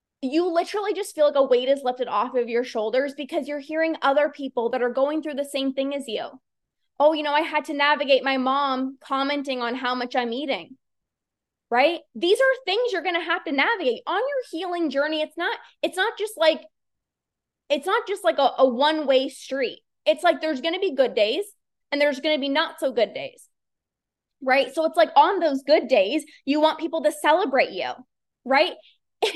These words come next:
Nobody gets it when you've literally eaten a cookie and you're so proud of yourself 'cause you didn't feel guilty. No, none of your friends would understand that except other people who have gone through binge eating. I will never forget this one time.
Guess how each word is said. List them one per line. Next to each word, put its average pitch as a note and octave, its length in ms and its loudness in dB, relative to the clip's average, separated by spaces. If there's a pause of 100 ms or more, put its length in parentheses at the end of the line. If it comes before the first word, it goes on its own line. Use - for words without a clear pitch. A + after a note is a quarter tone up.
(400)
Nobody F#4+ 640 6
gets B3 340 0
it A4 260 -2 (260)
when D#4+ 220 2
you've D#4+ 180 0
literally F#4+ 480 -2
eaten D#4 300 -2
a A#3 180 0
cookie D#4 560 -2 (120)
and C#4+ 180 2
you're C#4+ 120 0
so D4 300 2
proud A#3+ 320 2
of B3+ 100 2
yourself D4 460 -2
'cause D4 160 -6
you B3 100 -6
didn't C4 200 -2
feel C4+ 180 4
guilty. C4 400 0 (180)
No, D4+ 460 6
none D4 240 2
of G#4 100 -2
your E4+ 140 -4
friends C4 340 0
would C4+ 120 -4
understand A#3+ 680 -4
that D4+ 220 0 (240)
except - 400 0
other C4 240 6
people B3+ 360 2
who B3 200 -2
have B3 220 -2
gone A3+ 220 0
through A3 140 -2
binge G#3+ 220 -4
eating. F#3+ 260 -10 (520)
I D4 100 6
will C#4+ 120 2
never D#4+ 200 4
forget D#4 300 -2
this D4+ 160 -2
one B3 220 0
time. G#3 340 -4